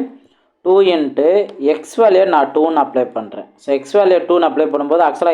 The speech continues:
x வேல்யூ முதல் எடுத்தோன்னே என்ன ஒண்ணு அப்ளை பண்ணியிருந்தேன், அடுத்து ரெண்டுன்னு அப்ளை பண்றேன். இப்போ நமக்கு மூணுன்னு கிடைக்கணும். அப்போ இரண்டா நாலுன்னு கிடைக்குது. அப்போ இங்கேயும் நான் என்ன பண்ணணும், மைனஸ் ஒன்னு நான் போட்டாகணும். அப்போ தான் y வேல்யூ மூணுன்னு கிடைக்குது,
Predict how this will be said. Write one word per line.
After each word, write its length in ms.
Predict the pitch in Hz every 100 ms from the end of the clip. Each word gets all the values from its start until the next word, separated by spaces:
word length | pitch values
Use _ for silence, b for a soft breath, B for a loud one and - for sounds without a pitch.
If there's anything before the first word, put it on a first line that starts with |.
| 156
x 120 | -
வேல்யூ 180 | 160 151
முதல் 200 | 151 156
எடுத்தோன்னே 240 | 156 156
என்ன 120 | 151 147
ஒண்ணு 160 | 143 156
அப்ளை 220 | 143 139 135
பண்ணியிருந்தேன், 440 | 127 127 123 156 208 156
அடுத்து 260 | 151 160 139
ரெண்டுன்னு 320 | 139 139 143
அப்ளை 200 | 135 131 -
பண்றேன். 360 | 113 107 147 208 269 B B B B
இப்போ 160 | 160
நமக்கு 320 | 202 165 147 202 175 180
மூணுன்னு 460 | 202 220 208 202 202
கிடைக்கணும். 460 | 147 131 113 101 - _ _ b b _ _ _ _ _ _ _ _ _ _ 147
அப்போ 240 | 139 160 180 180 160
இரண்டா 320 | 175 170 175 160
நாலுன்னு 420 | 135 147 160 165 139
கிடைக்குது. 380 | 131 120 117 156 190
அப்போ 120 | - 143
இங்கேயும் 280 | 160 190 208
நான் 100 | 156
என்ன 100 | 156
பண்ணணும், 400 | 170 143 135 117 107 - B B B 131
மைனஸ் 360 | 151 175 175 151
ஒன்னு 180 | 139 143 139
நான் 160 | 120 -
போட்டாகணும். 500 | 120 113 104 98 98
அப்போ 260 | 120 - 123
தான் 220 | 131 170 151 135
y 100 | 147 135
வேல்யூ 280 | 127 151 156 135
மூணுன்னு 360 | 143 151 143 139
கிடைக்குது, 400 | 127 117 117 147